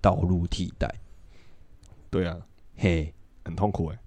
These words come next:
Speaker 1: 嘿，然后再加上就是说，因为你现在选举快到了，然后政府那种就是候选人要去，诶，削减经费，或者是说要去那个让大家觉得说你有在做事，就会到处修路。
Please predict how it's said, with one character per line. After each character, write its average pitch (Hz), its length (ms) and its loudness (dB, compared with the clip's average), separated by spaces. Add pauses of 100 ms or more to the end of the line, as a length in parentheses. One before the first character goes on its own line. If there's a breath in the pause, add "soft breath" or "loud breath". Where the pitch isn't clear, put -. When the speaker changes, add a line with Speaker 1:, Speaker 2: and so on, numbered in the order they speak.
(140)
Speaker 1:
嘿， 90 280 6
然 107 100 10
后 143 80 10
再 185 80 12
加 147 180 10
上 147 200 10
就 139 40 8
是 139 160 12
说， 131 240 12
因 139 80 12
为 160 100 12
你 104 120 10
现 113 100 6
在 131 80 8
选 107 180 8
举 95 140 2
快 95 160 6
到 87 280 8
了， 80 140 4
然 95 120 8
后 120 100 12
政 123 220 8
府 87 180 0
那 101 60 4
种 95 160 6
就 101 80 4
是 107 160 8
候 104 180 12
选 90 160 6
人 80 140 0
要 101 180 10
去， 101 420 10 (360 soft breath)
诶， 87 440 6
削 127 220 12
减 104 160 8
经 101 180 4
费， 110 140 10
或 104 160 12
者 95 80 6
是 104 160 6
说 101 280 12
要 107 200 12
去 101 460 10
那 107 120 10
个 95 140 10
让 110 160 8
大 107 160 10
家 101 160 10
觉 95 200 6
得 95 100 8
说 92 160 6
你 95 120 4
有 85 140 4
在 95 140 6
做 90 180 6
事， 90 220 2
就 95 100 6
会 107 80 12
到 101 180 10
处 92 140 8
修 90 380 8
路。 92 200 10